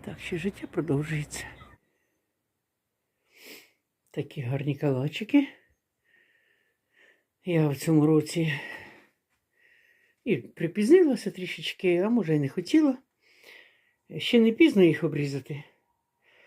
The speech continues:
але я не хочу. Бо що буде, то й буде. Вони тільки відійшли, тільки гарно, от скільки, дивіться, скільки викидають, он, дивіться, скільки бутонів викидають, от,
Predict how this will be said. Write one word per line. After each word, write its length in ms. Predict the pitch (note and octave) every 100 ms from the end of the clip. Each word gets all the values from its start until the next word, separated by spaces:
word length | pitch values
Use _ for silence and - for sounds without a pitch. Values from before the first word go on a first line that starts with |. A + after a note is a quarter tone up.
| _ _
але 220 | D4+ D#3+
я 100 | C#3
не 100 | C#3
хочу. 400 | C3+ C#3+ C3+ D#3 D3 _ _ _ _
Бо 120 | G3+
що 180 | F#3 F4
буде, 200 | F4 F#3+
то 120 | D#3
й 20 | D3
буде. 240 | D3 D3+ - - - _
Вони 200 | A3+ A3
тільки 380 | G#3+ G#3+ - G3
відійшли, 440 | F#3+ F#3+ F#3 A3+
тільки 340 | G3+ F#3+ - F3+
гарно, 360 | G3 F#3+ F3+
от 140 | F3 E3
скільки, 440 | - F#3 - F3+ _ _ _ -
дивіться, 380 | E3+ D3 -
скільки 320 | - - - E3
викидають, 600 | D#3+ D#3+ E3 D#3+ D3+ E3
он, 180 | D#3 - _ _ _ _ _ _ -
дивіться, 460 | C#3 C#3+ B2+ D#3
скільки 300 | - D#3 D#3+
бутонів 500 | D3 D3+ G#3+ G3+ D3+
викидають, 640 | C#3 B2+ C3 B2 B2+ A#2+
от, 100 | C3+